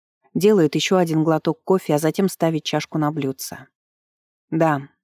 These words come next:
много лет назад я встретила одного мужчину. Я вышла за него замуж, потому что полагала, что должна это сделать».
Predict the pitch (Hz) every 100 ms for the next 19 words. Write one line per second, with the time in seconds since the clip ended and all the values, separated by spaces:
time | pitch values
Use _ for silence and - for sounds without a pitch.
0 | _ 160 156 165 160 147 147 151 147 151
1 | 156 156 135 - 160 156 147 139 139 139
2 | 139 139 143 - 117 110 101 _ _ _
3 | _ _ _ _ _ _ _ _ 175 165
4 | 175 185 175 156 156 156 151 160 175 156
5 | - - _ _ 147 143 151 - 147 143
6 | 139 156 156 147 - 147 143 156 165 160
7 | 143 131 143 139 131 - -